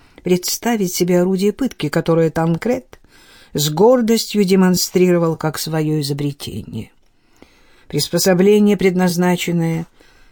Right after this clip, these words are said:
для скорейшего признания,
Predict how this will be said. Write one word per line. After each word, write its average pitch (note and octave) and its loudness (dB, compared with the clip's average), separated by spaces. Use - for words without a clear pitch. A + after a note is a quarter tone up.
для G3+ 4
скорейшего F#3 2
признания, G3+ 0